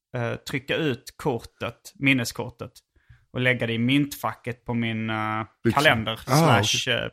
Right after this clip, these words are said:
Speaker 1: plånbok.
Speaker 2: Ja, du menar din filofax?
Speaker 1: Mm, min filofax. Och, eh, när jag blev gripen så var det så här att, eh, de frågade så här, eh, "Ja, har du legitimation?" Och då sa jag, "Ja, jag har legitimation i bilen."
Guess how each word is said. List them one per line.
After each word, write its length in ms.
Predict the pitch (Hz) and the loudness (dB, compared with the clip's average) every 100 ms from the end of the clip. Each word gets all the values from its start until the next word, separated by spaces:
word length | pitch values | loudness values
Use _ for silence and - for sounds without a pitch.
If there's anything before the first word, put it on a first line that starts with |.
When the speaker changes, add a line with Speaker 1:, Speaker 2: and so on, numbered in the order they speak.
| _ | _
Speaker 1:
plånbok. 400 | 147 156 127 64 _ _ _ _ _ | 2 2 0 -10 _ _ _ _ _
Speaker 2:
Ja, 220 | - 165 143 | 2 6 6
du 80 | |
menar 180 | 127 131 | 6 4
din 140 | 117 110 | 4 2
filofax? 840 | - 117 110 139 90 - - - | 2 2 4 2 2 -2 -8 -2
Speaker 1:
Mm, 280 | 175 226 202 _ _ _ _ | 2 2 0 _ _ _ _
min 140 | 156 | 0
filofax. 500 | 139 147 - 143 - - - - _ - - _ _ _ _ | 4 4 4 0 0 -8 -12 -18 _ -20 -20 _ _ _ _
Och, 340 | - 113 104 104 | -6 -2 0 -2
eh, 680 | - - - - 147 139 143 | -4 -8 -14 -4 0 2 2
när 120 | 170 | 2
jag 100 | 160 | 2
blev 120 | 160 | 0
gripen 580 | 151 160 175 - 131 123 | -2 0 0 -2 -2 -2
så 120 | 139 | 0
var 120 | 170 | 2
det 80 | 143 | 2
så 140 | 127 131 | 2 0
här 200 | 117 113 | 0 -2
att, 200 | 113 - - - | -6 -10 -18 -8
eh, 80 | 123 | -6
de 200 | 127 123 | -4 -4
frågade 500 | - 139 135 113 117 | 0 2 2 -2 -2
så 120 | 147 | -2
här, 180 | 117 113 - _ - | -2 -4 -14 _ -10
eh, 540 | 120 113 107 107 107 - | -6 -4 -2 -2 -2 0
"Ja, 100 | 131 | 0
har 120 | 143 | 2
du 100 | 135 | 2
legitimation?" 800 | 135 123 120 131 - 175 98 104 - _ _ _ _ _ - | 2 2 0 -2 0 0 -2 -8 -16 _ _ _ _ _ -10
Och 80 | 131 | -6
då 80 | |
sa 220 | 123 131 113 | -4 -2 2
jag, 180 | 139 | 2
"Ja, 60 | 131 | 4
jag 80 | 131 | 2
har 200 | 131 123 | 2 2
legitimation 520 | 120 117 123 107 113 | 2 -4 -6 -6 -8
i 40 | 104 | -6
bilen." 540 | 156 123 101 67 120 | -2 -2 -2 -8 -16